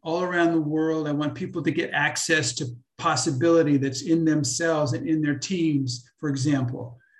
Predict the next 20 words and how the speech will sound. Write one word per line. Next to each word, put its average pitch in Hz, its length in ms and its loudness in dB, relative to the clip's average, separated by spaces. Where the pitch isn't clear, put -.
And, 170 360 0
and 175 400 -2
in 180 100 0
a 185 80 2
way, 185 680 2
the 170 160 -4
whole 156 320 2
big 156 320 2
picture 175 340 0
part 165 320 0
of 151 120 0
it 139 260 0
is 151 180 2
none 165 260 4
of 165 80 4
my 151 200 2
business, 127 840 -6
because 160 360 0
it's - 280 -2
really 196 340 2